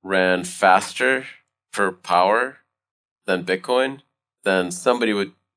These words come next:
take that setup and use it in, in Bitcoin, right? So what you have with Intel is sha two fifty-six that does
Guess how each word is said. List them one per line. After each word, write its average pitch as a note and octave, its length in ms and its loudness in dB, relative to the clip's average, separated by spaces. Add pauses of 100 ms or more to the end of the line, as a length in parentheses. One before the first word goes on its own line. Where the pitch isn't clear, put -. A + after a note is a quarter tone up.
(160)
take A2+ 240 -2
that G2 400 2
setup C3 500 2
and G2+ 120 -4
use G2+ 160 -6
it G2+ 120 -2
in, F2+ 380 -2
in F#2 120 -6
Bitcoin, F2 400 -4
right? F2+ 280 -2 (600)
So F#2+ 500 2 (240)
what G#2+ 160 -2
you A#2 120 0
have C#3 220 6
with A#2+ 120 -4
Intel F#2+ 600 2
is F2+ 600 -4 (360)
sha A2 260 2
two A2 180 -2
fifty-six G2+ 680 -4
that F#2+ 140 -6
does F2+ 680 -2